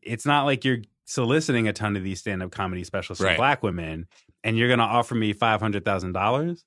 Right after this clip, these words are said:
Speaker 1: This is bullshit." Mo'Nique launched this boycott several weeks ago, and she's done a lot of interviews talking about it. A lot of people online, and I'd say Black Twitter specifically, have been sort of second-guessing Mo'Nique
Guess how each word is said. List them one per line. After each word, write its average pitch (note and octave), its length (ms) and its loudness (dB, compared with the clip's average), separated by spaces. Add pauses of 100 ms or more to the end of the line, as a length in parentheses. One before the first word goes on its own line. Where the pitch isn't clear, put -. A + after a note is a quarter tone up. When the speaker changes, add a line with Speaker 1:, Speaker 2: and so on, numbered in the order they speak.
(120)
Speaker 1:
This A#2+ 180 -2
is G#2+ 100 0
bullshit." G2+ 480 -2 (440)
Mo'Nique B2 320 0 (220)
launched A#2 460 2
this A2+ 180 0
boycott A2+ 640 2 (340)
several G#2 380 -2
weeks G#2 240 -4
ago, C#3 340 2
and A2+ 140 0
she's A2 180 0
done B2 220 4
a G#2+ 100 2
lot G2 320 2
of F#2+ 140 0
interviews F#2+ 420 -4
talking C3+ 460 0
about E3+ 240 2
it. G3+ 180 -4 (180)
A G#2+ 120 0
lot A2 260 4
of A2 160 -2
people A2+ 320 -4
online, G2+ 960 0 (160)
and G2 120 -4
I'd F#2+ 140 -2
say F#2+ 140 0
Black F#2 360 -2
Twitter G2 280 0
specifically, F#2 720 -2 (760)
have F#3 340 2
been A#2 120 2
sort A2 160 -2
of G2+ 120 -2
second-guessing A#2 840 -2
Mo'Nique A2 560 0